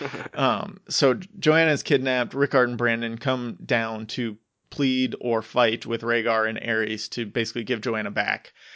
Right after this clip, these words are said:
Speaker 2: Um, and Aerys has them arrested for being in rebellion, and, uh,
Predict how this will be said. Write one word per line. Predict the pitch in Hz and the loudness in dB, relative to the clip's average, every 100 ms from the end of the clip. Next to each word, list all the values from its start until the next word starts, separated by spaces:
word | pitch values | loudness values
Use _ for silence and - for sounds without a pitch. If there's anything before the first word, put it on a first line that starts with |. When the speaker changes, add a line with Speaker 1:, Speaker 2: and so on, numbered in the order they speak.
| - - _ | -20 -20 _
Speaker 2:
Um, | 127 110 98 101 104 - _ - | -4 -2 -2 -6 -12 -16 _ -2
and | 123 110 104 101 101 - - _ _ - | 0 0 -2 -6 -10 -14 -16 _ _ -2
Aerys | 113 101 | -2 -2
has | - 104 | -4 -6
them | 107 101 | -6 -4
arrested | 110 139 - 143 127 120 | 2 2 2 0 0 -2
for | 127 110 | -2 -2
being | 107 107 107 | -2 -6 -6
in | 107 | -6
rebellion, | 110 147 151 139 131 127 123 - - - _ - | 0 2 2 0 -2 -4 -10 -20 -20 -20 _ -6
and, | 127 110 104 98 98 - - - - | -2 0 -2 -4 -10 -14 -16 -18 -8
uh, | 107 104 50 87 | -6 -4 -6 -8